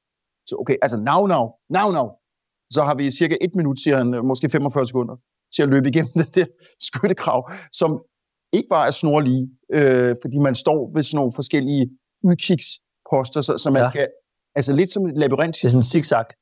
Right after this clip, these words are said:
Speaker 1: Ja, zigzag, lige præcis. Så man zigzagger, øh, og kommer så til en, en, øh, jeg, jeg vil kalde det en jordhule. Øh, han slår sådan, øh, han slår sådan et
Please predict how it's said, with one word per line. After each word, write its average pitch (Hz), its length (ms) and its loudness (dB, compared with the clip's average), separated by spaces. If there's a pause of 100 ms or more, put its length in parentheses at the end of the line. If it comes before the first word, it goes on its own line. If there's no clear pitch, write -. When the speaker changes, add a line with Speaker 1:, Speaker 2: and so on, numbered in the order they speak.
Speaker 1:
Ja, 180 120 2 (140)
zigzag, 220 260 0
lige 202 200 -4
præcis. 156 220 -4
Så 175 100 0
man 151 180 0
zigzagger, 170 560 2 (420)
øh, 131 580 4 (520)
og 156 80 0
kommer 156 180 2
så 175 120 0
til 190 220 0
en, 165 160 2
en, 147 240 2
øh, 139 60 4 (260)
jeg, 139 120 -2
jeg 135 100 2
vil 143 80 0
kalde 147 200 0
det 127 60 4
en 117 60 4
jordhule. 139 560 -2 (240)
Øh, 131 180 2
han 131 120 0
slår 139 200 -2
sådan, 139 220 -2
øh, 120 360 0
han 131 100 0
slår 123 160 -4
sådan 127 160 0
et 123 100 -8